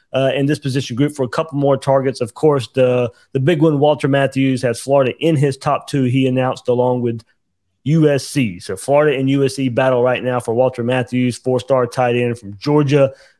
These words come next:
Visited this past weekend. Florida has been in good shape with this one. Uh, some wonder how the coaching change with Russ Callaway taking over would change things, but he came away impressed with meeting with Callaway and how Florida would use him.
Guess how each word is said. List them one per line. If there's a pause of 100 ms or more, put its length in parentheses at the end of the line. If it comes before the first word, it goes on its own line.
Visited
this
past
weekend.
Florida
has
been
in
good
shape
with
this
one. (380)
Uh,
some
wonder
how
the
coaching
change
with
Russ
Callaway (280)
taking
over
would
change
things,
but
he
came
away
impressed
with
meeting (180)
with
Callaway (280)
and
how
Florida
would
use
him.